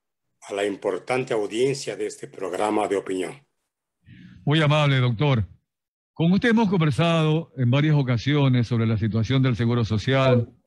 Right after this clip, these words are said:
Speaker 2: incluido la época del expresidente Rafael Correa, en la época del presidente Lenín Moreno. Y al momento, el presidente Guillermo Lasso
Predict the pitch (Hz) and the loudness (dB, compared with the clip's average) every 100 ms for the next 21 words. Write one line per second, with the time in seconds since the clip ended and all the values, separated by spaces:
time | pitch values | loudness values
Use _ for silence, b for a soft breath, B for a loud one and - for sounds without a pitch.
0 | _ _ _ _ _ 117 117 120 131 135 | _ _ _ _ _ 0 2 2 2 0
1 | 135 127 123 113 117 120 127 101 123 120 | 2 2 2 2 0 0 -2 0 0 0
2 | 120 110 107 107 104 98 95 113 127 120 | 0 0 0 2 2 2 0 -2 0 2
3 | 120 107 117 113 110 110 113 98 113 135 | 2 2 4 4 4 4 2 2 2 4
4 | 151 135 123 - _ _ _ _ _ - | 4 4 2 0 _ _ _ _ _ 0
5 | 107 117 113 120 120 117 101 110 92 110 | 2 4 2 2 2 4 2 0 2 2
6 | 117 117 110 107 104 113 110 160 160 131 | 4 4 4 4 4 4 6 6 6 4
7 | 127 - _ _ _ _ _ _ _ _ | 2 -2 _ _ _ _ _ _ _ _
8 | _ 170 233 220 208 196 175 143 160 170 | _ 2 6 6 6 6 6 4 4 2
9 | 143 110 127 123 156 147 147 135 147 147 | 2 2 2 4 4 4 4 4 4 6
10 | 139 143 143 143 | 4 4 2 0